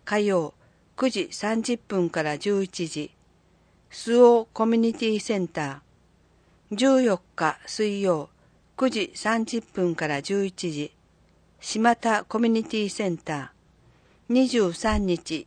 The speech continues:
金曜、九時三十分から十一時。浅江コミュニティセンター。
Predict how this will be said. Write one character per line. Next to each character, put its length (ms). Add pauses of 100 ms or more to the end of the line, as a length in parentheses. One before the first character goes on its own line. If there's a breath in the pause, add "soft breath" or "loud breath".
金 320
曜、 320 (640 soft breath)
九 140
時 240
三 260
十 180
分 300
か 140
ら 180
十 240
一 260
時。 280 (600 soft breath)
浅 340
江 180
コ 180
ミ 100
ュ 40
ニ 100
テ 240
ィ 20
セ 200
ン 100
タ 160
ー。 140